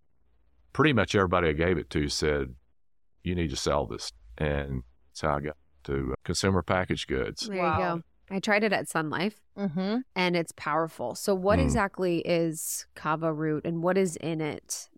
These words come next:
Speaker 2: that provides the effects of that social lubrication?
Speaker 1: Kava is, uh, the root of a pepper plant. It's grown throughout the Pacific Islands. It's been used for thousands of years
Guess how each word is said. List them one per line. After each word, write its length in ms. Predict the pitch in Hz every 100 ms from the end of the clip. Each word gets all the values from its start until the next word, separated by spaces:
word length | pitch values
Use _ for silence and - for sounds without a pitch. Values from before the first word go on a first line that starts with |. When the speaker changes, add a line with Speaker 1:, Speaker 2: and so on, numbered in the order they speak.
| 156
Speaker 2:
that 380 | 170 156 151 - _
provides 1000 | - 175 160 156 151 151 151 - - - _
the 300 | 170 160 165
effects 540 | 151 - 156 147 - 165
of 140 | 151
that 180 | 127 107
social 360 | - 165 175
lubrication? 800 | 160 151 170 170 - - - 180 - _ _
Speaker 1:
Kava 560 | - 117 131 139 135 135
is, 560 | 85 90 87 78 80 -
uh, 60 |
the 100 | 71
root 380 | 69 82 95 110
of 120 | 76 71
a 80 |
pepper 360 | - 92 92 101
plant. 420 | - 98 95 120 - _
It's 140 | - -
grown 320 | 82 78 78
throughout 400 | 82 78 76 78
the 60 | -
Pacific 460 | 78 80 80 76
Islands. 460 | 73 73 82 90 87
It's 140 | 78
been 240 | - 87 85
used 300 | 85 87 -
for 160 | 73 -
thousands 560 | 78 78 85 85 82 76
of 120 | 71
years 800 | 73 73 65 64 57 - - -